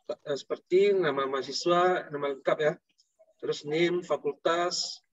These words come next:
program studi, dan program, pilihan program B K M-nya apa. Maunya kalau mengajar, kita pilih mengajar. Nah, di sini akan terlihat, eh, program-program apa saja yang ada tersedia di, eh,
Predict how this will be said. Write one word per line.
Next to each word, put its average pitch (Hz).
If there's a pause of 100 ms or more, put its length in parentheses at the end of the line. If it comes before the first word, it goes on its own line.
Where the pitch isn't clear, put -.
(880)
program 131
studi, 185 (480)
dan 175 (240)
program, 175 (240)
pilihan 180
program 180
B 175
K 165
M-nya 180
apa. 147
Maunya 170 (320)
kalau 151
mengajar, 170
kita 160
pilih 143
mengajar. 147 (560)
Nah, 123
di 123
sini 151
akan 151
terlihat, 139 (400)
eh, 135
program-program 147
apa 147
saja 151
yang 151 (480)
ada 160
tersedia 156
di, 185 (640)
eh, 143